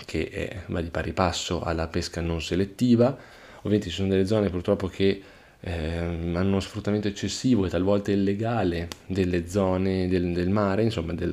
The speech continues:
dell'oceano, dei mari, e quindi praticamente, ehm, mancano le regolamentazioni, i controlli e quant'altro.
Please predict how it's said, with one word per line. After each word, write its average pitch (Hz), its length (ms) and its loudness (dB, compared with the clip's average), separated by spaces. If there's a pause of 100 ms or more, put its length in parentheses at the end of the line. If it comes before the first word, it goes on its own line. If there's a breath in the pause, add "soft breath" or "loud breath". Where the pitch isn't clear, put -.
dell'oceano, 85 420 0
dei 90 120 0
mari, 92 380 0 (380 loud breath)
e 139 140 0
quindi 85 340 0
praticamente, 101 880 -2 (340 loud breath)
ehm, 82 680 -4
mancano 85 560 -2
le 85 160 -4
regolamentazioni, 85 960 -2
i 82 40 -6
controlli 82 600 -2
e - 140 -12
quant'altro. - 920 -10